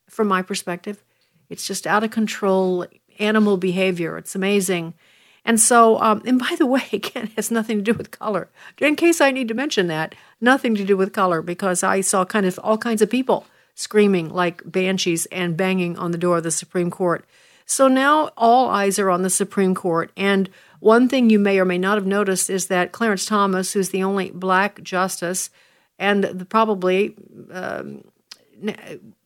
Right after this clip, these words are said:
s-, um, he's probably, next to Alito, the most conservative person on the court. They probably both, uh, can w-, wear that crown. But Justice Clarence Thomas came from the left. His story is incredible.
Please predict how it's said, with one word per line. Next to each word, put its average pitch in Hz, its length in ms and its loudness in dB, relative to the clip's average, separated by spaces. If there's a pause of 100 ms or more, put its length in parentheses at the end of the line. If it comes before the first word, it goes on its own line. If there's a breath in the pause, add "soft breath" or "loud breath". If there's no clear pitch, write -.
(440)
s-, 180 220 -10 (120)
um, 175 380 -8 (280)
he's 226 200 -2
probably, 196 760 2
next 208 280 -2
to 214 80 4
Alito, 185 480 2
the 175 300 0
most 196 320 -4
conservative 180 460 -4
person 180 240 -8
on 165 80 -6
the 175 60 -10
court. 160 320 -6
They 180 160 -6
probably 170 480 -6
both, 165 420 -8 (160)
uh, - 200 -20 (500)
can 180 200 -4
w-, 170 220 -12
wear 190 240 0
that 175 220 -4
crown. 175 400 -6 (480 soft breath)
But 220 160 0
Justice 247 360 -2
Clarence 202 280 -2
Thomas 190 240 -2
came 240 360 0
from 190 180 -2
the 160 100 -4
left. 160 420 -6 (320)
His 180 140 -4
story 214 360 4
is 170 120 -2
incredible. 175 720 -2